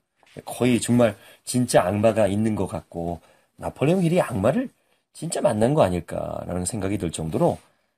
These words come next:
아주 생생하게, 어, 기술을 했습니다. 어, 여기 마이클 버나드 백웨스라는 영적 해방의 저자가 이 책에 대해서 아주 자세히 잘 써놨네요.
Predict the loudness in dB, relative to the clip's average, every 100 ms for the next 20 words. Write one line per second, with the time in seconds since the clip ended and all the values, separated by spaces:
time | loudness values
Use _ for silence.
0 | _ -18 -10 -4 2 6 6 4 2 -6
1 | _ _ _ _ -20 -18 -12 -6 -4 -2
2 | -2 -2 -4 -4 -6 -8 _ _ _ _
3 | _ _ _ _ -20 -20 _ _ _ _
4 | 0 2 4 4 2 2 2 0 _ _
5 | _ _ _ _ _ _ 6 6 6 4
6 | 6 8 6 4 4 4 4 4 2 2
7 | 4 4 4 4 2 2 2 0 2 2
8 | 4 2 2 4 6 4 0 0 2 2
9 | 0 0 -6 _ _ _ -12 -4 0 2
10 | 2 0 -4 -8 -6 0 0 0 -4 -2
11 | 0 0 -2 -4 -8